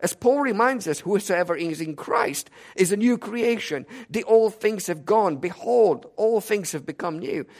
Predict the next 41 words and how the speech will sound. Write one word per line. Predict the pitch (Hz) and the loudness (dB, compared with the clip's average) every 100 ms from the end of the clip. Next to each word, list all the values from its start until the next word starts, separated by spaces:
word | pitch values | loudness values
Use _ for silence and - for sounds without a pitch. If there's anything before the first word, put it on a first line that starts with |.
| - - | -20 0
So | 226 | 2
we're | 190 180 | 4 2
saying | - 240 262 | 2 0 0
to | - | -4
one | 180 175 | -2 0
another, | 160 160 156 151 - - - - | 0 -2 0 0 -2 -12 -14 2
"Yeah, | 208 240 | 4 6
man, | 165 160 196 | 4 0 -2
I'm | 190 | -4
sorry. | - - 277 - 170 110 - - | -4 -6 -6 0 0 0 -8 -10
I'm | 170 | -8
sorry | - 247 277 | -6 -6 -6
you | 196 | -6
fell | - 123 | -6 -6
into | 120 117 120 | -6 -10 -12
sin." | - 113 175 220 - - - - | -10 -10 -10 -14 -18 -20 -14 -6
And | |
we're | 180 | -2
gonna | 196 185 | 0 -2
pray | - 247 269 | -4 -4 -2
that | 214 | -4
the | 175 | -6
compassion | - 147 - 269 - | -8 -10 -10 -10 -8
and | 214 | -8
the | 175 | -4
grace | 196 196 165 | -2 -4 -6
of | 143 | -4
God | 208 233 165 | 0 0 0
will | 170 151 | -2 -2
wash | 180 247 240 - | -2 -2 -4 -6
over | 180 156 156 | -4 -2 0
every | 175 160 160 | -2 -2 -6
guilt. | 131 269 196 180 233 - - - - | -6 0 0 0 -4 -14 -20 -20 -4
But | 196 | -2
also | - 240 277 214 | 2 2 2 -2
I'm | 160 | -4
saying, | - 190 170 | -2 -2 4
let's | 240 262 - | 4 4 -2
pray | - 185 277 294 | -6 2 4 4
for | - 175 | 2 0
breakthrough. | 120 156 294 302 - - 165 107 | 2 6 6 6 -2 -2 0 0